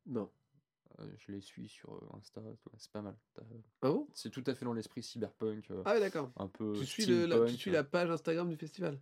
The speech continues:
Speaker 2: Euh, ouais, je crois, ouais.
Speaker 1: D'accord, ok.
Speaker 2: Ouais. Parce que j'aime bien ce, les, les
Speaker 1: Ah, mais
Speaker 2: styles, il y a
Speaker 1: je,
Speaker 2: des
Speaker 1: oui.
Speaker 2: styles vraiment, euh, hallucinants, quoi,
Speaker 1: D'accord.
Speaker 2: dans ce, dans ce truc-là, dans ce festival. Euh, et sorti d'un nouveau clip particulièrement tranchant, le groupe revient en France finir la saison avec plusieurs dates et travaille actuellement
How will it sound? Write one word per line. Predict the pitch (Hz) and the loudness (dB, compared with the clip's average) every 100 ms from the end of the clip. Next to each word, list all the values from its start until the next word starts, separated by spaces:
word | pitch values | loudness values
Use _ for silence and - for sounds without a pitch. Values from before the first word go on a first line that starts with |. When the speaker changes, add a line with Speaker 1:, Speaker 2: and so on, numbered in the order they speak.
| _ _ _ _ - | _ _ _ _ 0
Speaker 2:
Euh, | 120 120 117 | 2 4 4
ouais, | 127 | 4
je | 160 | 0
crois, | - 156 | 0 0
ouais. | 120 | 0
Speaker 1:
D'accord, | 139 254 220 | 0 0 2
ok. | 220 185 | 0 -2
Speaker 2:
Ouais. | 107 104 _ _ _ _ _ _ _ _ _ - | -4 -4 _ _ _ _ _ _ _ _ _ -10
Parce | 143 123 | -6 -4
que | 120 | -2
j'aime | 117 | -2
bien | 117 120 | -2 -4
ce, | - | -6
les, | 101 104 104 104 | -8 -6 -8 -8
les | 104 | -6
Speaker 1:
Ah, | 104 | 2
mais | 151 | 2
Speaker 2:
styles, | 117 | 4
il | 110 101 | 4 4
y | |
a | 95 | 4
Speaker 1:
je, | |
Speaker 2:
des | 90 | 2
Speaker 1:
oui. | |
Speaker 2:
styles | 87 85 117 | -2 -4 -4
vraiment, | 110 123 123 107 104 | -2 -2 -2 -2 -4
euh, | 101 101 107 - - | -6 -10 -14 -16 -4
hallucinants, | 123 123 127 123 | -4 -4 -6 -8
quoi, | - - _ _ - | -10 -14 _ _ -8
Speaker 1:
D'accord. | 185 - 143 | -8 -6 -12
Speaker 2:
dans | - | -12
ce, | 110 101 | -12 -8
dans | 85 - | -8 -8
ce | 113 | -10
truc-là, | 120 - - _ | -12 -14 -18 _
dans | 127 | -10
ce | 120 117 | -10 -10
festival. | 127 - 98 - _ - - - _ _ - | -10 -6 -8 -8 _ -20 -20 -20 _ _ -2
Euh, | 135 139 131 - | 2 4 2 4
et | 262 | 4
sorti | - 190 185 240 | 4 0 0 0
d'un | 151 | 2
nouveau | 139 175 | 2 2
clip | 147 208 190 | 0 -2 -2
particulièrement | - 175 180 151 135 127 127 | -2 -2 -4 -2 -2 0 -4
tranchant, | - 185 180 - 202 180 | 0 0 2 0 0 2
le | 131 | 0
groupe | 135 190 - | 0 -4 -2
revient | 127 131 151 - | -2 0 0 0
en | 131 | -4
France | - 160 151 - | -4 -2 -2 -2
finir | - 165 160 | -4 0 2
la | 120 | 0
saison | 117 120 123 156 | -2 -4 -4 -2
avec | 123 131 139 | -2 -2 -4
plusieurs | 143 131 123 | -6 -4 -2
dates | 123 156 - | 0 0 0
et | 135 151 | -2 -2
travaille | - 127 147 | 0 2 2
actuellement | - 131 120 120 135 | 0 -4 -4 -2 -2